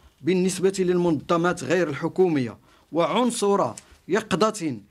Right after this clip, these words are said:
إزاء سياسات الاتحاد الأوروبي في مجال حقوق الإنسان وتنفيذها. بالرغم من كل ما سبق، فإن مراسلاتنا واحتجاجاتنا لم تلقى لديكم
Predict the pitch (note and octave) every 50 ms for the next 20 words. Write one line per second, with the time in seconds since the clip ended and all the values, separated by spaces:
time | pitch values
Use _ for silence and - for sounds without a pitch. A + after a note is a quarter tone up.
0 | _ _ _ - _ _ G#3+ G3+ E3 G#3 - - G#3 G#3 G#3 G#3 G#3 G#3+ F#3+ F#3+
1 | F#3+ - G3 F3 F3+ G3 F#3 E3 - A3 G#3+ G3+ G3+ F#3+ F3 F#3 F3+ - G3 F3
2 | - G#3 G3+ F#3 C#3+ D#3 D#3+ - G#3+ G3+ G3+ G3 G3+ - - G#3 G3+ G3+ G3+ G3+
3 | - - - - - F#3+ F#3 F3+ F3+ D#3+ B2+ F3 F#3+ F#3 F3+ E3+ D3+ - F3 -
4 | - F#3 E3+ - E3+ D#3+ D#3+ - E3+ D#3+ D#3+ - F3 D3 B2 G#2+ - - - _
5 | _ - D#3+ F#3 F#3 - F3 D#3 C3+ - E3+ D#3 C3+ C3 C3 A2 F#2+ - - _
6 | _ _ - - - - - - - - F#3+ F#3+ F#3 F#3+ A3+ G#3+ G#3+ G#3+ A3 G#3
7 | F#3+ F#3+ - G3 F#3+ F3+ F#3 F3 E3 D3+ D#3+ E3+ D3 C#3+ F3+ G#3 G#3 - - -
8 | _ _ _ _ _ - - - E3 D#3+ D#3+ D#3+ D#3 D#3+ D#3+ E3 E3+ E3 D#3+ -
9 | D#3+ D3+ F3 F#3 F3+ F3 F3 F3 E3 D#3+ D3 C3 - - E3+ C#3+ B2+ D#3 D3+ B2+
10 | D#3 E3 D#3 E3 E3+ E3+ E3+ F3+ F3+ F3+ - - - _ - C#3 F3 F#3+ - -
11 | F3 E3 - - F3 E3+ D#3 D#3 D3 B2+ D#3+ E3+ E3 E3+ F3+ F3+ F3+ F3+